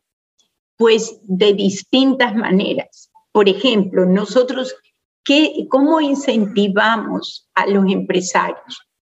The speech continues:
Les decimos, "Mira, tú puedes hacer un cambio en tu entorno. Cerca de tu empresa hay una escuela pública que necesita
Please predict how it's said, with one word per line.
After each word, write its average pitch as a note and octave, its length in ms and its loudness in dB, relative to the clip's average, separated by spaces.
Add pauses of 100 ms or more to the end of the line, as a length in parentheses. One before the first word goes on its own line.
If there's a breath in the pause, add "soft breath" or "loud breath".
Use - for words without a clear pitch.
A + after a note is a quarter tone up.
Les G#3 240 2
decimos, G3+ 560 2
"Mira, G3 400 0
tú A#3 160 -2
puedes C4 240 2
hacer G#3 340 0 (300)
un G#3+ 240 0
cambio E3+ 720 -2 (260)
en G3 340 0
tu E4+ 240 4
entorno. F3+ 960 -2 (500)
Cerca D#4 400 0
de D#4+ 160 2
tu C4 80 2
empresa G#3+ 1080 0
hay G3+ 200 0
una A3 180 2
escuela G#3 600 0
pública - 800 -4 (540 soft breath)
que A3+ 120 2
necesita A3 1300 0